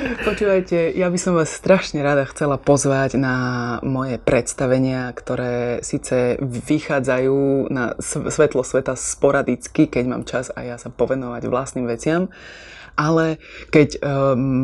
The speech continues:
ma viete vysledovať niekde na Facebooku napríklad, ja to budem určite zdieľať a možno vám len cinkne, tak to vám dám teraz také akože semienko do hlavy,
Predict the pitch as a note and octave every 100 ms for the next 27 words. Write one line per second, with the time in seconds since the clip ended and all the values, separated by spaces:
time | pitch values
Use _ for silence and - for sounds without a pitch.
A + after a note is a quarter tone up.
0 | C3 C3 B2+ D3 D3+ C#3+ C#3+ C#3+ D#3+ D3+
1 | D3 C#3+ C#3 - - C#3+ C3+ B2+ C#3 C#3+
2 | D3 E3+ D3+ C#3+ C#3 C#3 C#3 C#3 D3 -
3 | D3 C#3+ C#3 C#3 C3 C3+ C3 C3 - D#3+
4 | D#3+ E3+ D3 C3 B2+ C#3 C#3+ D3 D3+ D#3
5 | D#3+ - B2+ B2 B2 B2 A#2+ - B2+ C3
6 | B2+ B2+ B2 - D#3 D3+ D3+ C#3 - -
7 | G#2+ A2+ A#2 A#2+ A#2+ A2+ - - - -
8 | A#2 B2 - D3 C#3+ C3+ A#2 B2+ C3+ D3
9 | C#3+ D3 C#3+